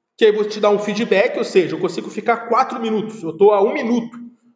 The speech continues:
de, de gap ainda, de defasagem de performance do fundamento excelência nosso. E aí você vai pro terceiro F, que é a fricção, né? Que, ou seja, como eu vou desenvolver isso então? Qual que é o plano pra desenvolver isso?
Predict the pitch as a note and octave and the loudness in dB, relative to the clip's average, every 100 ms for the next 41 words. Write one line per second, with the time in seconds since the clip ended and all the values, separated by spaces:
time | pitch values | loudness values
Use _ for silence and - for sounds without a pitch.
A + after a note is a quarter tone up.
0 | _ D3 G3+ G3+ D#3 D#3 F#3 E3+ G3 F#3 | _ -6 -4 -4 -6 0 0 0 0 2
1 | F3 F#3 G3 F#3+ - D#3+ E3 G3 G#3 F3+ | 2 0 -2 -4 -8 0 2 2 2 2
2 | - F3+ F#3+ F#3+ - G#3+ G3 - F#3 F#3 | 2 2 2 0 0 0 2 4 4 4
3 | F#3 - - - E3 D#3+ F#3+ E3+ F3+ F#3+ | -2 -6 -14 -12 -10 0 2 2 0 -2
4 | - F3+ F#3 A#3+ G3 D3 - - - _ | -2 0 2 2 4 2 0 -12 -20 _
5 | _ A#3+ A#3 A#3 G#3+ G#3+ A3+ - A3 G#3+ | _ -2 2 2 2 2 0 2 4 4
6 | F#3 F#3 - G#3+ - A3+ - - G3 C#3+ | 4 2 0 -2 0 -4 -4 -2 -2 -2
7 | - - _ _ _ _ _ D#3+ D#3+ E3+ | -8 -18 _ _ _ _ _ -2 0 0
8 | E3 D#3+ E3 G#3 A3 A3 G#3 G3+ G3+ C#3+ | 2 0 4 4 4 2 0 4 4 6
9 | F#3+ G3+ G3+ G3 D#3 E3+ F#3+ F#3 F#3 F#3+ | 2 2 -6 -4 -2 0 0 0 2 2
10 | G3+ F3+ - - F3 E3+ E3+ F3+ D#3 F3 | 2 0 -4 -4 -4 -4 0 2 4 4
11 | - - | 2 -8